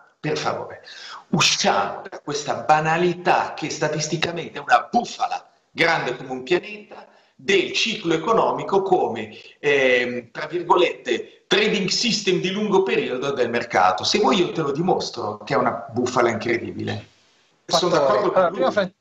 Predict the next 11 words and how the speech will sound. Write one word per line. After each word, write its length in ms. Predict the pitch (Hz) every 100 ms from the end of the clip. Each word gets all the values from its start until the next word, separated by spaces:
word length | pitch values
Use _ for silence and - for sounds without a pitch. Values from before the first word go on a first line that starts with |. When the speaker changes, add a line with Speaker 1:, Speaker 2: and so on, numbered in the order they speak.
| _
Speaker 1:
assolutamente 760 | - 147 190 165 160 165 214 165
Speaker 2:
Ok. 60 |
Speaker 1:
d'accordo 300 | 180 156 151 135
con 140 | 131
lui. 440 | 170 - 101 98 _ - - -
Sta 240 | - 190
salendo 480 | 185 190 214 247 190
in 100 | 156
maniera 360 | 151 175 185
subdola, 920 | - - 196 107 110 101 107 - - - - - - - - -
subdola. 840 | - 214 - 98 92 - - -